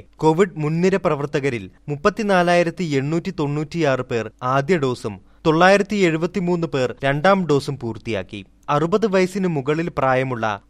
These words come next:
അൻപതിനായിരത്തി ഒരുന്നൂറ്റി ഇരുപത്തിരണ്ട് പേരും നാൽപത്തിയഞ്ചിനും അൻപത്തിയൊൻപത് വയസ്സിനുമിടയിൽ പ്രായമുള്ള മറ്റു രോഗങ്ങളുള്ള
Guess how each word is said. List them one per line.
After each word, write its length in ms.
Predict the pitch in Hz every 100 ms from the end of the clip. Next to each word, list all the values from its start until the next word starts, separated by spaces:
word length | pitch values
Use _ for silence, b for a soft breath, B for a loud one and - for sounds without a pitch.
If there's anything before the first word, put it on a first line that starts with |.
| -
അൻപതിനായിരത്തി 800 | 143 151 180 190 180 175 170 180
ഒരുന്നൂറ്റി 500 | 131 131 143 175 175
ഇരുപത്തിരണ്ട് 640 | 160 135 151 147 156 147 139
പേരും 360 | 120 113 101 90 _ -
നാൽപത്തിയഞ്ചിനും 840 | 135 156 160 208 202 180 143 147 139 -
അൻപത്തിയൊൻപത് 680 | 135 143 180 190 196 170 165
വയസ്സിനുമിടയിൽ 760 | 143 131 127 147 143 123 127 123
പ്രായമുള്ള 500 | 123 113 117 117 107 95 -
മറ്റു 300 | 139 143 143
രോഗങ്ങളുള്ള 680 | 175 156 151 170 160 131